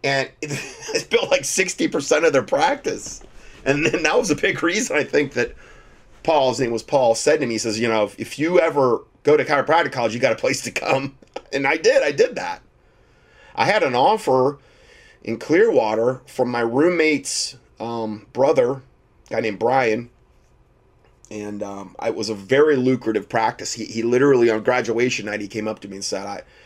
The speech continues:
he says, "Dude," he says, "come work, come work with me, man. You'll make a hundred grand your first year. That's just the beginning." And I'm like, I turned him down. I'm like, "No, I, man, I've already committed to go back to,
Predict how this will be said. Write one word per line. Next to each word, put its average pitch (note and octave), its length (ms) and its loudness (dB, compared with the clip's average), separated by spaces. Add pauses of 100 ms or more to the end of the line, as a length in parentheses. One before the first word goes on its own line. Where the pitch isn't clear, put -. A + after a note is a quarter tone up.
he G#2 100 -10
says, G2+ 220 -6
"Dude," A2+ 260 2
he F#2+ 60 -4
says, - 360 -6 (800)
"come B2 220 0
work, C3+ 280 2 (320)
come B2+ 200 0
work C#3 220 4
with C3 120 -2
me, A#2+ 180 0
man. G#2+ 260 2
You'll G#2+ 100 0
make G#2 160 -2
a G2+ 60 -10
hundred A#2 300 -4
grand A2+ 260 0
your G#2+ 100 -2
first - 340 -8
year. C3 440 0 (640)
That's G#2 260 -2
just - 180 -6
the G#2 80 -4
beginning." C3+ 720 0 (800)
And G#2 140 -10
I'm G#2+ 180 -4
like, G#2 500 -8 (160)
I F#2 80 -4
turned A2+ 240 -2
him G#2+ 100 -4
down. C3 420 -2 (260)
I'm G2 100 -10
like, G2+ 240 -10
"No, G#2 320 0
I, G#2 260 0
man, G#2 280 -2
I've G#2+ 220 2
already G2+ 240 2
committed G#2 420 -2
to F#2+ 60 -12
go F#2+ 140 -2
back F#2+ 280 -8
to, F2+ 220 -6